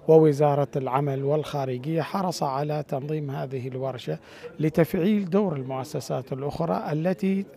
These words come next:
تع-، تتعاطى مع قضية الاتجار بالبشر.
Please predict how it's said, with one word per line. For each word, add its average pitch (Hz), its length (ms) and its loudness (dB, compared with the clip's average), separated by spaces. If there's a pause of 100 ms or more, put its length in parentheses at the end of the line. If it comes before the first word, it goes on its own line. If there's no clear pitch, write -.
تع-، 202 240 -2
تتعاطى 160 760 0
مع 175 260 -4 (440)
قضية 156 520 4
الاتجار 143 640 2
بالبشر. 139 640 -8